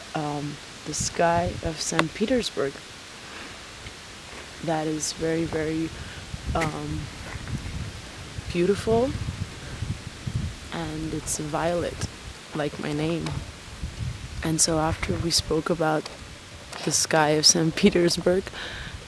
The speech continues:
he, he, um, he took my chin, and he, and he kissed me very softly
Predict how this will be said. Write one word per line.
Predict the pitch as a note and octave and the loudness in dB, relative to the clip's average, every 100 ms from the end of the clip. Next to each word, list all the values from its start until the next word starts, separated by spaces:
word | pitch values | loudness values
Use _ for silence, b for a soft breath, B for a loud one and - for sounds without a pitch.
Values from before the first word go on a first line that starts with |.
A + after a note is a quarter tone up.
| - | -6
he, | - G3 F3+ E3 E3 E3 - - - - - - - - - | -2 0 2 0 0 -2 -8 -16 -16 -14 -14 -14 -14 -14 -8
he, | - - E3 D#3+ F3 F#3 - | -4 2 4 4 0 -4 -4
um, | D3 D3 C#3+ C#3+ - - - - - - - B B B - | -2 -2 -2 -4 -10 -16 -14 -14 -14 4 4 B B B -14
he | - - | -4 0
took | E3+ - D#3+ | 2 2 2
my | D#3 D#3 D3+ D3+ - - - | 2 2 2 -2 -6 -8 0
chin, | - E3+ F3+ A#3 - - - - - - - - - - - - - - - - - | 4 6 6 4 0 -14 -14 -14 -14 -14 -14 -14 -8 -2 0 0 -6 -8 -4 -2 0
and | D3+ D#3 D#3 | 2 2 0
he, | - E3+ D#3 E3 - - - - - - - - - - - - - | 2 2 2 0 -6 -12 -10 -8 -2 0 0 -4 -18 -4 0 0 2
and | D3+ | 0
he | D3 D3 | 0 -2
kissed | - F3 - - | 0 2 2 4
me | G3 G3+ | 4 2
very | E3+ D#3+ D#3+ | 2 0 2
softly | - - F3 - - E3 G3 | 2 2 -4 -8 -6 -4 -4